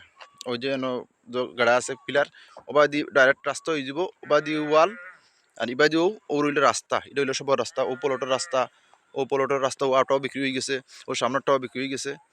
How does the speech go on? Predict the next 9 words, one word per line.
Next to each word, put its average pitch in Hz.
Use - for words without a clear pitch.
এটা 214
তো 214
আবাসিক 185
এলাকা, 156
ও 151
সু-, -
সামনে 147
সোনাতলা 139
বাজার। 139